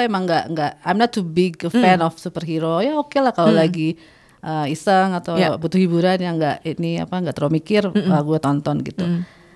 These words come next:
Speaker 1: Eh, excited, eh, gue nggak, nggak, nggak terlalu menaruh harapan banyak sih
Speaker 2: Hmm.
Speaker 1: sama,
Speaker 2: Hmm.
Speaker 1: sama film ini.
Speaker 2: Kenapa,
Speaker 1: Apa
Speaker 2: kenapa?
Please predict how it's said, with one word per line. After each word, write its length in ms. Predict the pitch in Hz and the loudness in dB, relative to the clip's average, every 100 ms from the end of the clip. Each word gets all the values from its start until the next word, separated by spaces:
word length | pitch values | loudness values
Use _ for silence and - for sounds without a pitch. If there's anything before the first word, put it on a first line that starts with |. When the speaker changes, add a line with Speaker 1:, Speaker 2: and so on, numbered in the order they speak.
| - | -12
Speaker 1:
Eh, 420 | - 196 202 202 - _ _ | -4 0 2 0 -2 _ _
excited, 760 | - - 185 196 196 277 320 262 | -8 0 0 0 -4 -4 -4 -4
eh, 420 | - _ 185 208 | -14 _ -4 -2
gue 200 | 202 202 269 | 0 2 2
nggak, 220 | 196 185 _ - _ _ _ | 2 -2 _ -20 _ _ _
nggak, 260 | 190 180 156 | -8 0 0
nggak 180 | 175 170 | 0 -2
terlalu 340 | - 170 170 175 165 151 | 0 2 4 2 0 -2
menaruh 360 | 165 165 170 - | 0 2 0 -2
harapan 380 | 160 170 160 165 | -4 -4 -2 0
banyak 240 | 160 185 190 | 2 2 0
sih 140 | 196 | 2
Speaker 2:
Hmm. 200 | 226 156 | 2 2
Speaker 1:
sama, 160 | 151 151 151 | 2 -2 -2
Speaker 2:
Hmm. 140 | 196 | -2
Speaker 1:
sama 220 | 175 151 156 156 _ _ _ | -2 -2 -4 -10 _ _ _
film 260 | - 170 165 | -4 -2 -2
ini. 140 | 165 185 | -2 0
Speaker 2:
Kenapa, 200 | 254 254 | 2 2
Speaker 1:
Apa 80 | 233 | 2
Speaker 2:
kenapa? 260 | 233 214 | 0 -2